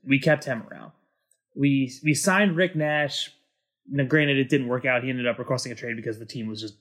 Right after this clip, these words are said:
god-awful. Thanks a lot, Scott Howson. Um,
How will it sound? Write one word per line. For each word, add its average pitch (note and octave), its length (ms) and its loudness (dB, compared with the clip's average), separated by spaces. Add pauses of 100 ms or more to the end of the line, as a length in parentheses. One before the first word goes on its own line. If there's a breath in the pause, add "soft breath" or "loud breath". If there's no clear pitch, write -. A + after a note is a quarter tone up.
(140)
god-awful. A2+ 640 -2 (120)
Thanks A#2+ 140 -12
a A#2+ 60 -8
lot, G#2+ 200 -6
Scott A2 220 -10
Howson. B2 440 -6 (400 soft breath)
Um, A2+ 460 -4